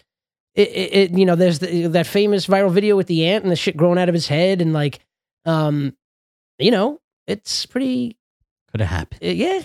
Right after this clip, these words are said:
Speaker 1: I mean, and, and especially the way they break it down in that first episode with the, uh,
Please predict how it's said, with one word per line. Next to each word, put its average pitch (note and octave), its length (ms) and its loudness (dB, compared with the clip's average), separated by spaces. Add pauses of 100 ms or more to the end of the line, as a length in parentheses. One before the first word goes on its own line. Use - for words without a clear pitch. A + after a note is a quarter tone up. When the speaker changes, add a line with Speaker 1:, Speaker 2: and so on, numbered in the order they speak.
Speaker 1:
I G3 80 0
mean, G#3+ 200 2
and, G#3+ 160 0
and G#3 80 2
especially A#3 320 2
the A#3 100 2
way A#3 80 4
they A3 100 2
break G#3 220 0
it F#3 60 -6
down A3 160 2
in G#3 60 2
that G3 100 0
first G#3 220 -2
episode A3 380 2
with F3 160 -2
the, E3 280 0
uh, D3+ 200 0